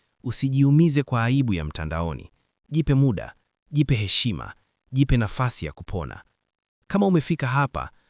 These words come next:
andika kwenye comments, "Ninaponya." Na kama unahisi hii imenigusa, share na mtu anayehitaji kusikia. Ninaponya, lakini nisikudanganye. Kupona kunauma, kupona kunachosha, kupona kuna kufanya ujiulize maswali usiotaka kujibu.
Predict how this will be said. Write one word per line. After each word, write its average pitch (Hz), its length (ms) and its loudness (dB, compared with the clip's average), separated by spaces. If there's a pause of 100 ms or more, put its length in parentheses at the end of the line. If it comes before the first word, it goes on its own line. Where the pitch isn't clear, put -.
(100)
andika 123 400 0
kwenye 101 200 -2
comments, 73 520 -6 (280)
"Ninaponya." 92 680 -4 (520)
Na 82 100 -10
kama 135 200 0
unahisi 117 460 0
hii 131 300 -2
imenigusa, 101 680 0 (340)
share 196 400 0
na 131 100 2
mtu 139 220 0
anayehitaji 107 600 -2
kusikia. - 560 -6 (680)
Ninaponya, 113 680 0 (440)
lakini 151 340 0
nisikudanganye. 113 760 -2 (500)
Kupona 127 480 2
kunauma, 92 640 -2 (420)
kupona 131 480 2
kunachosha, 92 760 -4 (400)
kupona 160 440 2
kuna 117 220 -2
kufanya 135 420 -2
ujiulize 120 520 2
maswali 117 440 0
usiotaka 117 600 -4
kujibu. 85 520 -6